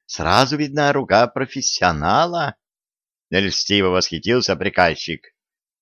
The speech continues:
«Эта экипировка для ваших занятий самое то». Виталий подсыпал пороху на полку,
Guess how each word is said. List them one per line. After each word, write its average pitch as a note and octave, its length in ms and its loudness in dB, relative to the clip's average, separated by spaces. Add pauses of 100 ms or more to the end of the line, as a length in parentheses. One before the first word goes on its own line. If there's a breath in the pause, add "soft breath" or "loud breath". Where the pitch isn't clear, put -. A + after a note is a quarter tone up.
(260)
«Эта A#2+ 680 2
экипировка A#2+ 920 0
для G2+ 160 4
ваших F#2+ 300 2
занятий G2 540 -2
самое G2 540 -2
то». D#2+ 540 -2 (1400)
Виталий A#2 480 8
подсыпал F2+ 600 0
пороху D3 420 4
на C#3 140 0
полку, B2+ 600 0